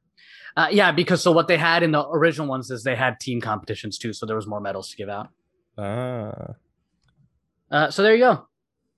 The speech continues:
Speaker 1: Golf as a C. They're playing at the Kasam-, Kasumigaseki Country Club. Last time
Speaker 2: Oh.
Speaker 1: Justin Rose won gold.
Speaker 2: He did.
Speaker 1: And
Speaker 2: I
Speaker 1: Henrik
Speaker 2: knew that
Speaker 1: Stenson
Speaker 2: fact.
Speaker 1: won silver.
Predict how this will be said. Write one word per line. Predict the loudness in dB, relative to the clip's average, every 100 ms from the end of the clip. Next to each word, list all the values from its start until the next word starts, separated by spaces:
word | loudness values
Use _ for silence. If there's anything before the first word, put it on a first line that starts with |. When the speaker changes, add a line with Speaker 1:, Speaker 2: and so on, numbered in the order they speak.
| _ _
Speaker 1:
Golf | 2 2 2 -6 _ -6
as | -6
a |
C. | -4 -2 -2 -4 _ _ _ _
They're | -2 0
playing | 2 4
at | 2 0
the | -2
Kasam-, | 0 0 2 -2 0 -2 -2 -2 -2 -2 -2
Kasumigaseki | -2 -2 -2 -6 -4 -4 -2 -4 -2 -4 -4 -8
Country | -6 -6 -8
Club. | -10 -12 -14 _ _ _ _ _ _ 0
Last | 0 0
time | 0
Speaker 2:
Oh. |
Speaker 1:
Justin | -2 -2 -4
Rose | -2 -4
won | -6 -12
gold. | -14 -14 _ _ _ _ _ _
Speaker 2:
He | -8 -2
did. | -2 -4 _ _ _ _
Speaker 1:
And | -6
Speaker 2:
I |
Speaker 1:
Henrik | -4 -2
Speaker 2:
knew |
that | -2
Speaker 1:
Stenson | -2 0 -2
Speaker 2:
fact. | -2
Speaker 1:
won | -4
silver. | -4 -4 -4 -12